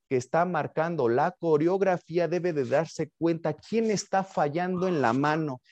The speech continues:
en los dedos, en la vis-, eh, eh, en la manera de ver, eh, en cómo está mirando a los demás, en cómo están levantando tal vez el pecho,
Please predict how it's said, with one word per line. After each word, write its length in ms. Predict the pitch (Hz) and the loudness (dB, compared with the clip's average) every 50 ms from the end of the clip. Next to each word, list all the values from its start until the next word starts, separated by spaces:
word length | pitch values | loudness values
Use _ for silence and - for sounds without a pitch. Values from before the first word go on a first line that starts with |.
| - - | -10 -4
en 220 | 151 156 156 156 | -2 0 2 4
los 260 | 151 143 131 120 117 | 4 4 4 2 2
dedos, 680 | 117 147 160 165 160 147 151 143 143 139 - - _ _ _ - - | 4 6 6 6 4 0 -2 -2 -2 -4 -8 -14 _ _ _ -14 -6
en 180 | - 160 170 165 | -2 0 2 4
la 120 | 160 151 | 4 4
vis-, 560 | 143 131 135 143 139 - - - - - - - | 4 2 0 -2 -2 -2 -4 -8 -10 -12 -8 -2
eh, 180 | - 135 135 135 - | 0 0 0 2 2
eh, 160 | 143 135 127 | 2 0 2
en 280 | - 110 135 139 135 135 | 4 4 4 4 4 2
la 120 | 135 127 | 0 0
manera 300 | 131 135 135 147 160 175 | 0 0 0 2 2 4
de 140 | 175 160 139 123 | 4 4 2 2
ver, 460 | 117 117 123 151 156 160 165 165 - _ _ _ _ _ - | 0 4 6 8 8 8 6 4 -2 _ _ _ _ _ 0
eh, 180 | - - - - | 4 4 4 4
en 180 | - 147 143 143 | 2 0 0 0
cómo 300 | - 180 180 185 185 185 | -2 -2 -2 -2 -2 -4
está 560 | 175 - - - 165 165 165 165 170 165 - | -4 -6 -2 4 6 6 8 8 6 6 4
mirando 840 | - 143 156 170 165 165 160 160 165 170 175 180 160 170 165 160 151 - | 2 2 4 8 8 10 10 8 8 6 2 0 2 2 4 4 2 2
a 100 | 127 131 | 0 0
los 220 | 127 123 123 117 | 0 -2 -2 -4
demás, 500 | 120 123 127 139 143 147 147 151 - - - | -6 -6 -4 -4 -2 -2 -2 -4 -6 -8 -6
en 180 | 147 147 151 | -4 -4 -4
cómo 280 | 147 - 185 202 196 190 | -2 -2 -2 0 0 -2
están 380 | 175 - - 170 175 180 170 - | -2 -2 0 0 0 0 -2 -2
levantando 760 | - 139 147 131 139 135 131 123 - - 143 151 160 156 156 156 | 2 2 4 4 2 0 -2 -4 0 0 0 0 2 0 -2 -2
tal 200 | - 131 127 135 | 0 -2 0 2
vez 220 | 139 147 - - | 0 0 0 2
el 200 | 135 120 113 113 | 2 2 0 0
pecho, 540 | - - 160 165 160 160 - 165 147 147 | 2 2 2 2 2 0 -2 -2 -2 -2